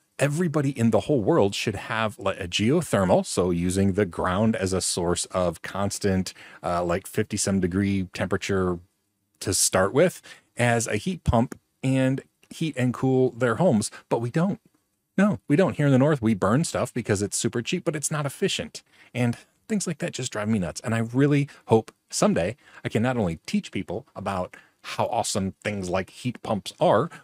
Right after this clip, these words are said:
but also figure out a way to make it attainable for everybody to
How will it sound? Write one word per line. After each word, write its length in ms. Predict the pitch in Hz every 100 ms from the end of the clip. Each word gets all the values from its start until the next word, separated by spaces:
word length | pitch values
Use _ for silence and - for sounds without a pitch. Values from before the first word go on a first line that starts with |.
| -
but 100 | 143
also 340 | 190 208 190
figure 260 | 156 180 196
out 80 | 196
a 60 |
way 140 | 190 190
to 420 | 190 190 190 185
make 220 | 185 190
it 120 | 185 _ _ _ _ _ _
attainable 580 | 180 - 175 196 123 143
for 380 | - 147 147 143 -
everybody 560 | 160 165 131 107 120
to 500 | 117 - 131 123 123